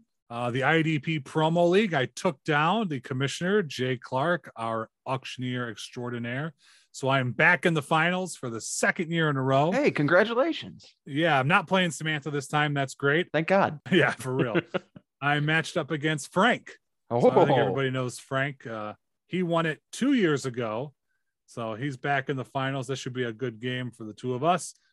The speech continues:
Speaker 1: In the B W O, uh, we have Tom going against Scott in the finals. Both teams who had a bye last week lost. Kedzo was one of those teams,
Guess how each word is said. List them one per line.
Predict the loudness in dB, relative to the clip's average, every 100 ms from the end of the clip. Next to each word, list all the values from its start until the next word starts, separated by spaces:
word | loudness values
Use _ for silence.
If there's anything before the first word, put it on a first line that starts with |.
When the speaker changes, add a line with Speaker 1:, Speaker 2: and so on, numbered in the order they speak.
| _
Speaker 1:
In | -6
the | -4
B | 0 0
W | 2 2 2 4
O, | 4 4 2 -2 _ _ -10
uh, | -4
we | -4
have | -4
Tom | 0 4 6 4
going | 2 0 0
against | -2 -4 -4 -8 -6
Scott | 0 2 2 0 _ -8
in | -4 -2
the | -2
finals. | 0 0 2 0 -4
Both | -4 -2 -2 -4
teams | -4 -4 -2
who |
had | -2
a | 0
bye | -2 -2
last | 0 -2 -4 -4
week | -8 -8 -10
lost. | -6 -2 -2 -2 -6 -16 -6
Kedzo | 0 2 2 2
was | 0 -2
one | -4
of |
those | -4 -6
teams, | -4 -4 -4 -6